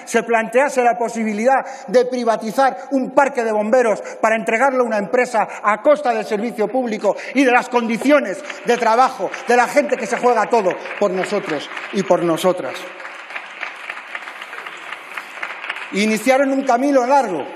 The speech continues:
un camino largo que han sido recogidas de centenares de miles de firmas, manifestaciones, reuniones con todos los grupos parlamentarios.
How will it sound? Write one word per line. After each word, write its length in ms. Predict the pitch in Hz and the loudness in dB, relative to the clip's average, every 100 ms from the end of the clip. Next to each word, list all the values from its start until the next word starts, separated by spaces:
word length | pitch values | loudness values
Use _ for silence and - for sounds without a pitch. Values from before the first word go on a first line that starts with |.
| - - - _ - - | -16 -20 -20 _ -20 -6
un 140 | 202 226 | -4 0
camino 360 | 240 233 254 | 0 2 2
largo 320 | 233 262 247 247 | 4 4 2 0
que 80 | |
han 100 | 226 | -2
sido 300 | - 254 254 240 202 - - | 0 2 4 4 2 -2 -4
recogidas 640 | 202 202 196 247 254 240 214 | -2 0 0 0 2 2 2
de 80 | 220 | -2
centenares 580 | 226 190 208 233 240 | -2 -2 0 2 0
de 80 | 214 | 0
miles 300 | 233 247 220 | 0 0 0
de 120 | 190 | -2
firmas, 600 | 185 262 233 165 - - - _ _ _ _ _ | 0 0 0 -2 -4 -16 -20 _ _ _ _ _
manifestaciones, 1160 | 180 214 214 208 214 220 196 254 262 180 - - - - | -2 0 0 -4 -2 -2 0 2 2 0 -8 -10 -14 -6
reuniones 920 | 196 226 233 233 240 285 285 254 - | -2 2 2 2 2 2 2 0 -2
con 240 | 226 214 | -2 0
todos 260 | 269 262 233 | 2 2 2
los 180 | 220 185 | 0 0
grupos 360 | 262 - 208 | -2 -2 -4
parlamentarios. 1000 | - 196 190 180 175 226 208 131 - - | 0 0 0 -2 -2 -2 -2 -4 -10 -18